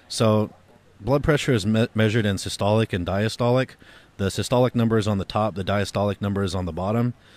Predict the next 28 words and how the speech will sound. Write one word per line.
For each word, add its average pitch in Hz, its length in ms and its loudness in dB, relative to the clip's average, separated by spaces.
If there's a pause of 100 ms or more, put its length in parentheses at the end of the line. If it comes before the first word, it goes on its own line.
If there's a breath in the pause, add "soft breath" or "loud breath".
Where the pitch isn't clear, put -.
(300 loud breath)
What 107 160 -2
systolic 123 440 -2
measures 117 640 -2
is 98 300 -4
the, 92 340 -4
uh, 85 180 -6
tension, 117 460 -2 (100)
tension 120 460 -2 (260)
on 95 640 -2
the 95 440 -4 (140)
blood 107 200 -2
vessels 117 480 -2 (400 loud breath)
when 104 260 0
the 90 120 -4
heart 104 320 -2 (600)
pumps - 520 -2 (100)
or 104 80 -2
pounds. 127 580 -2 (640 loud breath)
And 107 200 0
then 107 500 0
the 98 400 -4 (500)
diastolic 131 600 0 (120)
blood 135 220 -4
pressure 143 400 -2 (140)
is 101 480 -2 (460 loud breath)
the 95 140 -4
blood 107 240 -2
pressure 101 520 -4